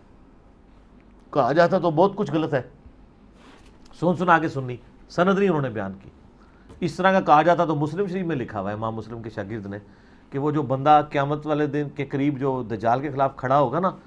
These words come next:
کہا جاتا ہے کہ وہ حضرت خضر ہوں گے۔ اے اہل حدیثاں سے کہ کہا جاتا تو تسی بچڑا کوئی نہیں جے، پوری خضر پارٹی آ جانی تواڈے اوتے، کہا جاتا ہے۔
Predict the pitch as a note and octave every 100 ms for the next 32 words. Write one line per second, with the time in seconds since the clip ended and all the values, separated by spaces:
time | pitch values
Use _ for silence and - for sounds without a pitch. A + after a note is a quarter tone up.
0 | - - - D3 E3 F#3 F3+ F#3+ F3+ E3+
1 | C3+ C#3+ C#3 C3 B2+ G#2 D2+ C#2+ - -
2 | - - - - - - - - - -
3 | - - G#3 B3 B3+ C4 A#3+ G#3+ G#3 G3
4 | A3+ A#3+ G3 G3+ F3+ A3+ A#3+ C#4 C4 G#3+
5 | G3+ F3+ A3+ A3+ A#3+ A3 D3 - - _
6 | _ _ _ _ - G#3 B3 F#3 G3+ A3
7 | G#3 G3+ A3+ G#3+ A3+ B3 A3+ E3+ E3 D#3+
8 | D3 C3 C3+ A#2 G#2 E2+ -